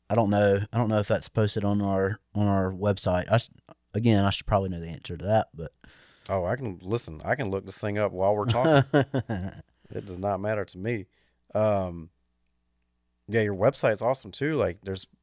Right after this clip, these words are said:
Speaker 2: different ways to get involved. You can email you.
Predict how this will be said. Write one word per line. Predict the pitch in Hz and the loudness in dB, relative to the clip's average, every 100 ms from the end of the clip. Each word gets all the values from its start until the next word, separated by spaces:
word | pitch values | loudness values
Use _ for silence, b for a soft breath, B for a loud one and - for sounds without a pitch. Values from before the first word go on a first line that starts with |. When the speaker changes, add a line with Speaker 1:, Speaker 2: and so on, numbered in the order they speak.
| _ | _
Speaker 2:
different | 113 113 95 | -6 -4 0
ways | 101 104 101 | 0 -2 -6
to | 90 | -10
get | 87 | -10
involved. | 82 127 135 139 135 131 127 127 - _ _ _ _ | -6 2 6 8 8 4 2 -4 -20 _ _ _ _
You | - 90 | -10 -8
can | 80 104 | -6 -4
email | 131 127 127 123 123 | 0 4 6 8 6
you. | 123 123 120 117 117 117 | 2 -4 -6 -6 -6 -8